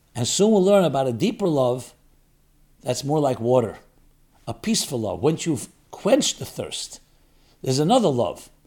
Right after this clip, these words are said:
So there's a love when you don't have what the person that you love is not near you,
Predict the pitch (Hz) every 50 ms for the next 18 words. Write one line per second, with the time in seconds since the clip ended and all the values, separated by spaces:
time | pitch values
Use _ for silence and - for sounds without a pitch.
0 | _ _ _ - - 160 143 135 170 175 220 269 254 196 202 185 170 175 175 143
1 | - - - - 127 165 202 240 220 147 131 180 208 208 175 143 165 156 156 -
2 | - - - - 123 113 - 185 214 - - 190 175 147 - 147 151 147 165 180
3 | 175 139 127 120 - - _ _ _ _ _ _ - 151 139 131 160 180 180 -
4 | 165 190 214 202 160 127 123 127 147 131